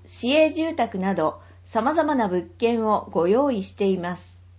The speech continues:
長崎へ移住、定住を考えている人にもご紹介ください。市営住宅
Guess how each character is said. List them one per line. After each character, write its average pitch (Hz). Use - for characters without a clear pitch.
長 208
崎 247
へ 156
移 202
住、 226
定 269
住 302
を 294
考 294
え 311
て 240
い 214
る 208
人 214
に 190
も 151
ご 160
紹 240
介 277
く 262
だ 254
さ 247
い。 196
市 240
営 302
住 320
宅 196